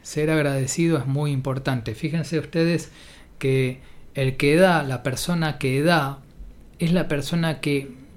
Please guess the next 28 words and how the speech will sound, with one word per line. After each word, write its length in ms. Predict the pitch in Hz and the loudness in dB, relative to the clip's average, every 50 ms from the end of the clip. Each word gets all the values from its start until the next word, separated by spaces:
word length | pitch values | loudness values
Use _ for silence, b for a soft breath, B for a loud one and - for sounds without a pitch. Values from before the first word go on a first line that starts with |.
| - - - - | -20 -20 -12 -4
más 320 | 160 170 190 180 - - - | 0 2 2 2 2 0 -2
agradecida. 880 | 135 127 120 120 120 117 113 110 - - 123 110 107 104 117 - - - - - - - | -2 -2 -2 -2 -4 -4 -4 -6 -6 -6 -6 -6 -6 -8 -12 -14 -18 -18 -20 -20 -20 -14
La 120 | - 120 113 | -14 -10 -8
persona 380 | 127 131 - - 180 180 170 | -8 -6 -2 0 0 0 0
que 100 | 175 156 | -2 -4
más 320 | 139 151 170 196 185 190 - | -4 -2 -2 -2 -2 -2 -2
tiene 240 | 190 170 160 156 135 | -2 0 0 0 -2
que 100 | 147 139 | -2 -2
agradecer 560 | 131 127 127 123 120 113 - 160 180 180 - - | -2 -2 -2 -4 -6 -6 -2 -2 -2 -2 -2 -4
es 120 | 151 127 123 | -4 -2 -2
la 120 | 123 117 | -2 -4
que 160 | 110 127 123 | -4 -4 -4
da. 200 | 120 113 107 - B B B B B B B - | -4 -6 -8 -10 B B B B B B B -4
La 160 | 190 202 175 | -2 0 2
persona 440 | 226 220 220 - 285 277 262 240 214 | 2 2 2 2 0 2 2 2 4
que 120 | 190 180 | 2 2
recibe 720 | 156 160 165 160 160 - 170 143 127 117 113 113 113 - B B B B B B B - - - | 4 4 2 2 2 2 2 2 4 2 0 -2 -4 -6 B B B B B B B -12 -2 2
puede 240 | 220 240 247 233 | 4 4 6 6
agradecer 580 | 220 202 185 170 165 165 156 - - 233 220 208 | 4 4 4 4 2 2 0 2 4 4 6 6
o 100 | 190 160 | 6 4
no. 300 | 151 143 127 110 - - - - - - - - - - - - - - - - - - | 2 2 0 -2 -4 -8 -16 -20 -20 -20 -20 -20 -20 -20 -20 -16 -16 -16 -16 -14 -14 -12
A 120 | - 123 | -6 0
veces 300 | 147 160 151 180 160 - | 0 2 2 2 0 0
agradece 600 | 175 170 160 156 151 160 175 196 185 - 220 - - | 0 0 0 0 0 0 0 0 0 -2 -4 -4 -2
y 100 | 143 135 | -2 -2
a 40 | 135 | -2
veces 320 | 139 135 131 131 120 110 | 0 0 -2 -2 -2 -2
no. 200 | 127 127 110 - | -2 -2 -4 -4